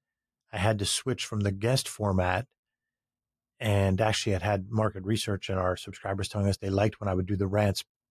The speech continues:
a lot. So it was kind of a natural segue. We were already starting to do more individual episodes. But then when covid hit, we went full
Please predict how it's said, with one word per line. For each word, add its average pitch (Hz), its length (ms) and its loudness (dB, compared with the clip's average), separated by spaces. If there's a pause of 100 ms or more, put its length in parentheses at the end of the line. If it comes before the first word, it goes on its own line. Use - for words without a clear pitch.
(420)
a 104 40 -8
lot. 107 400 2
So 101 420 0
it - 40 -8
was 101 120 -2
kind 104 140 -4
of 95 60 -2
a 92 40 -2
natural 104 440 0
segue. 104 500 2 (280)
We 101 80 -4
were 101 120 4
already 110 220 4
starting 113 340 2
to 98 60 6
do 98 180 2
more 95 340 6
individual 95 720 2 (760)
episodes. 104 580 -6 (560)
But 98 160 -6
then 104 160 4
when 95 100 6
covid 123 300 4
hit, 101 160 4
we 101 100 2
went 98 240 2
full 110 480 0